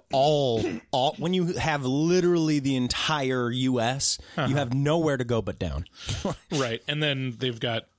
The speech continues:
Speaker 2: new competition.
Speaker 1: Yeah,
Speaker 2: Streaming
Speaker 1: lots.
Speaker 2: services that are gonna be a lot, like the Disney streaming service is, like, half the price.
Speaker 1: Wow.
Speaker 2: And it's gonna have a lot, I mean, all the Disney stuff plus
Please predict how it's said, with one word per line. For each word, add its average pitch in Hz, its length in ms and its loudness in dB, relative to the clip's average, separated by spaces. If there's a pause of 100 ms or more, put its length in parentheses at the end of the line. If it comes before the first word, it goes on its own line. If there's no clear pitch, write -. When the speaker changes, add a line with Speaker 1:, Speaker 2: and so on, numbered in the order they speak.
(120)
Speaker 2:
new 127 320 0
competition. 113 800 -4 (280)
Speaker 1:
Yeah, 95 340 -6
Speaker 2:
Streaming 110 320 -2
Speaker 1:
lots. 120 340 0
Speaker 2:
services 117 140 -2
that 120 120 -2
are 110 180 -4 (500)
gonna 131 160 -4
be 117 100 -4
a 113 80 -2
lot, 113 340 -2
like 110 260 -6
the 107 60 -8
Disney 104 500 -4 (260)
streaming 110 440 -6
service 107 420 -6
is, 107 360 -6 (180)
like, 101 160 -6
half - 320 -8
the 131 100 -6
price. 127 540 -4 (400)
Speaker 1:
Wow. 85 180 -2
Speaker 2:
And 98 80 0
it's 104 120 0
gonna 85 180 -2
have 113 420 -4 (760)
a 123 100 -6
lot, 113 540 -4 (640)
I 139 80 -6
mean, 120 360 -4
all 120 140 -8
the 104 80 -10
Disney 107 340 -4
stuff - 380 -6
plus - 580 -4